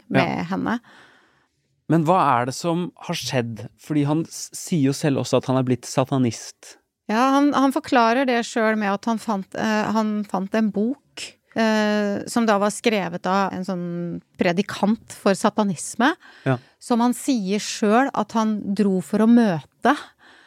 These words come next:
Speaker 2: Og der, der fikk han via den boka og de samtalene han hadde med denne satanistpresten, da, hvis, hvis det er det vi skal kalle de,
Speaker 1: Ja.
Speaker 2: så, så lærte han jo at det er ingenting som heter skyld og ingenting som heter skam, så du kan jo gjøre hva du vil.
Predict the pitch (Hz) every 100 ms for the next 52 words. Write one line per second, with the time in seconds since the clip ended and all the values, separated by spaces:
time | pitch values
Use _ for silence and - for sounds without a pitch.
0 | _ _ 208 208 208 208 233 - 202 208
1 | 220 - 202 - 202 214 202 196 196 190
2 | 208 208 196 196 185 165 208 214 196 202
3 | - - 247 190 175 - 175 175 208 202
4 | 226 175 170 190 196 175 185 180 180 180
5 | - 196 - 190 165 - - 180 170 165
6 | - 175 - - 233 247 196 - 196 185
7 | 185 185 180 170 - 196 220 165 160 247
8 | - 139 131 - - - - - 254 254
9 | 214 254 262 214 160 - 170 180 214 220
10 | 208 - - 226 185 190 202 - - _
11 | _ - 220 196 226 196 208 208 175 -
12 | 196 196 190 185 175 185 175 180 165 185
13 | - 214 233 202 202 202 190 185 175 170
14 | 160 151